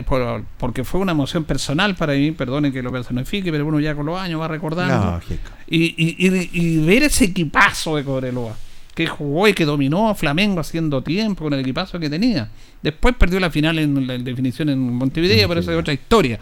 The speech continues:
Speaker 1: Pero ese partido está dentro de los grandes íconos del fútbol, con Vir, Tavilo, jugaba el, el Jiménez, Mario
Speaker 2: Soto.
Speaker 1: Soto, Puebla de lateral, jugaba Alarcón, Merelo, qué jugadorazo Merelo, Rubén Gómez,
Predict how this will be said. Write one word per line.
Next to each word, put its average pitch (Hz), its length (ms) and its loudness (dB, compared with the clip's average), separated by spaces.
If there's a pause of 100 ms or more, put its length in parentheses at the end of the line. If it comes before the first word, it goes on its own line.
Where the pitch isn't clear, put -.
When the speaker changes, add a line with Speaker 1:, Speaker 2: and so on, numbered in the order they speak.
(280)
Speaker 1:
Pero 156 180 4
ese 277 180 2
partido 208 400 0
está 185 180 0
dentro 185 280 0
de 156 60 -2
los 127 100 -4
grandes 214 640 0
íconos 220 420 0
del 170 100 -2
fútbol, 247 300 -2
con 117 240 0
Vir, 151 420 0 (300)
Tavilo, 131 800 0 (260)
jugaba 135 220 0
el, 123 200 -2
el 113 100 -2
Jiménez, 143 640 4
Mario 123 240 0
Speaker 2:
Soto. 127 140 2
Speaker 1:
Soto, 147 480 2 (300)
Puebla 175 420 4
de 139 80 4
lateral, 147 720 2
jugaba 143 280 2
Alarcón, 147 540 2
Merelo, 151 420 4
qué 143 140 -8
jugadorazo 113 600 -4
Merelo, 104 360 -4
Rubén 135 320 2
Gómez, 156 480 2